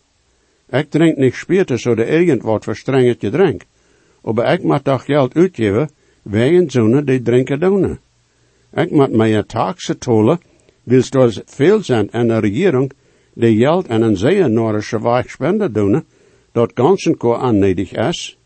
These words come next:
We zijn verenigd met onze nation, vriend. En dat jetlich het volk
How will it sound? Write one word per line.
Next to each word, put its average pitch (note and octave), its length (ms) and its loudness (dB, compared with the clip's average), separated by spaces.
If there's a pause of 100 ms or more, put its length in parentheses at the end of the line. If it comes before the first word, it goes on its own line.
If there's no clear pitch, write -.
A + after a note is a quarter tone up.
(320)
We F3+ 200 -4
zijn C#3 260 0
verenigd D#3+ 720 -2 (480)
met A#2+ 300 -2
onze C3+ 300 0
nation, C#3+ 600 0
vriend. C#3+ 400 -4 (1120)
En B2 180 4
dat B2 200 2
jetlich F#3+ 460 -4
het F#3 160 -4
volk G2+ 380 -2